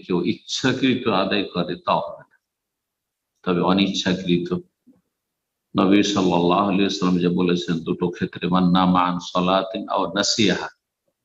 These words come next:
কেউ যদি সালাতের সময় অনিচ্ছাকৃত ঘুমিয়ে গিয়ে থাকে, ঘুম চলে এসছে, ঘুম ভাঙেনি, চেষ্টা ছিল, সে যেন গুনাহগার সে হবে না। চেষ্টা না থেকে থাকে তাহলে অবশ্যই গুনাহগার সে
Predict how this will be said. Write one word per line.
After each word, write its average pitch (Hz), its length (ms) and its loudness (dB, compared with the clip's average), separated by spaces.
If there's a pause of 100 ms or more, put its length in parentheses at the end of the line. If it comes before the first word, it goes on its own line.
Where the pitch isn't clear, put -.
(140)
কেউ 104 220 4
যদি 101 280 0
সালাতের 98 520 0
সময় 98 320 -2
অনিচ্ছাকৃত 104 760 0
ঘুমিয়ে 101 580 2
গিয়ে 107 200 4
থাকে, 92 440 -2 (380)
ঘুম 95 280 0
চলে 87 240 0
এসছে, 87 320 -4 (120)
ঘুম 92 200 2
ভাঙেনি, 90 480 0 (1600)
চেষ্টা 135 360 0
ছিল, - 460 -2 (800)
সে - 160 0
যেন 117 240 2
গুনাহগার 127 320 2
সে 127 140 -2
হবে 107 220 2
না। 87 140 2
চেষ্টা 113 380 0
না 107 200 2
থেকে 113 260 -2
থাকে 151 280 -4
তাহলে 110 200 -4
অবশ্যই 98 400 0
গুনাহগার 90 340 -2
সে - 160 -12